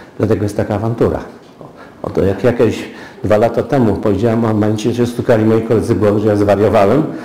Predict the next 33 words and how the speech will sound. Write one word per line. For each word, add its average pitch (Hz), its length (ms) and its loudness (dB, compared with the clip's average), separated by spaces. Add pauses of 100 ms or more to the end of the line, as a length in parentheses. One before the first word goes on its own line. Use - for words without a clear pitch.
(220)
to 120 80 2
ja 110 140 4
już 104 100 0
zaczynam, 113 380 0
prawda, 110 340 2
propagować, 110 680 2
że 107 180 2
będziemy 107 380 2
wszystkich - 460 -2
truli. 92 480 4 (440)
A - 80 0
ja 120 160 2 (200)
pytam 104 280 0
się, - 140 -4 (280)
a - 60 0
czy - 140 2
nie 269 80 6
jest 269 240 2
na 165 100 4
świecie 165 360 0
chociaż 160 240 0
jeden 160 260 2
przypadek 107 580 -2
opisany, 147 540 0
że 143 180 2 (260)
po 190 120 4
zjedzeniu 160 500 4
muchomora 135 680 2
czerwonego 117 1120 2 (440)
jest - 380 2
chociaż 196 260 2 (280)
ktoś 190 260 2
zmarł? 90 440 0